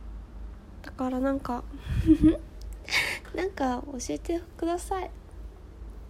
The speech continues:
Twitterでも、悲しいぐらい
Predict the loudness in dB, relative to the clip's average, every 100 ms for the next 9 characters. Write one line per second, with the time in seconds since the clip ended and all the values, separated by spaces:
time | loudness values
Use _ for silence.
0 | -10 -10 -10 -12 -12 -12 -10 -4 -4 0
1 | 0 0 0 -2 -2 -6 -12 -14 -14 -12
2 | -14 -14 -14 -12 -10 -12 -10 -2 0 0
3 | 0 0 0 0 0 0 -2